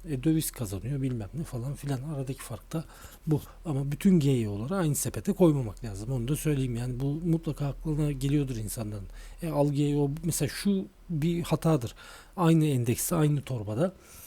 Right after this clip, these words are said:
G Y O'lar var mesela. İşte, e, bakıyorsunuz, diyorsunuz ki Al G Y O gitmiş bugün.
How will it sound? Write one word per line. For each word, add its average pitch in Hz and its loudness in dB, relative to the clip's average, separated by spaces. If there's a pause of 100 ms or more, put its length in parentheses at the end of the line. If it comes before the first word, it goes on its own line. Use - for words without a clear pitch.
(440)
G 151 4
Y 151 6
O'lar 147 4
var 117 -2
mesela. 123 -6
İşte, 147 -2
e, 135 -2
bakıyorsunuz, 139 0
diyorsunuz 147 0
ki 139 -8
Al 143 2
G 139 2
Y 131 4
O 139 2
gitmiş 143 -2
bugün. 131 -2